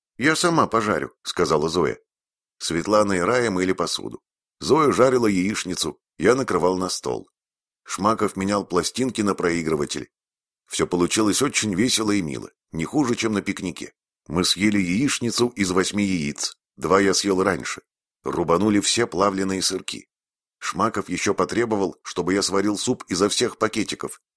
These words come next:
но я предложил сделать это ему самому, и он отказался. Потом мы смотрели по телевизору соревнования по художественной гимнастике. Соревнования понравились девочкам. Они сказали, что в их магазине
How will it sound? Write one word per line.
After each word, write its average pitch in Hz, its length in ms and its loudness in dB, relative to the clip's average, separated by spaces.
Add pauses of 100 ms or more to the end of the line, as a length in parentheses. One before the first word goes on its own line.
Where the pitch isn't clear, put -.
(200)
но 71 120 -6
я 82 120 2
предложил 85 500 2
сделать 113 400 0
это 110 140 0
ему 107 220 0
самому, 113 460 -2 (160)
и 69 60 -4
он 107 180 2
отказался. 107 640 -4 (540)
Потом 123 320 2
мы 123 120 0
смотрели 113 460 0
по 107 140 0
телевизору 110 680 0
соревнования 90 720 0
по 110 120 0
художественной 92 760 2
гимнастике. 80 720 -8 (400)
Соревнования 87 800 2
понравились 92 600 0
девочкам. 80 540 -2 (480)
Они 85 260 0
сказали, 98 420 0
что 92 200 0
в 90 80 2
их 87 160 4
магазине 80 600 -2